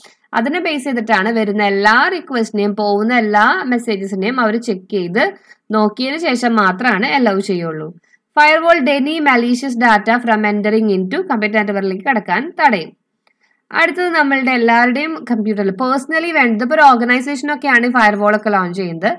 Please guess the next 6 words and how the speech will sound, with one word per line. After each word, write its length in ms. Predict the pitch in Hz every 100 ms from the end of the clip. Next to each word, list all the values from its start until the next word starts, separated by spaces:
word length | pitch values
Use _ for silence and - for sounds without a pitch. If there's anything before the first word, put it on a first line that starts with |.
| - _
Personally 560 | _ 294 320 311 330
എല്ലാവർക്കും 520 | 330 277 262 226 233
വേണ്ടതാണ് 640 | 220 208 202 196 196 - 294
antivirus, 880 | 285 269 285 233 175 160 165 - 262
antivirus 640 | 277 285 277 233 214 214
സ്കാനേഴ്സ്. 600 | - 202 175 165 160 160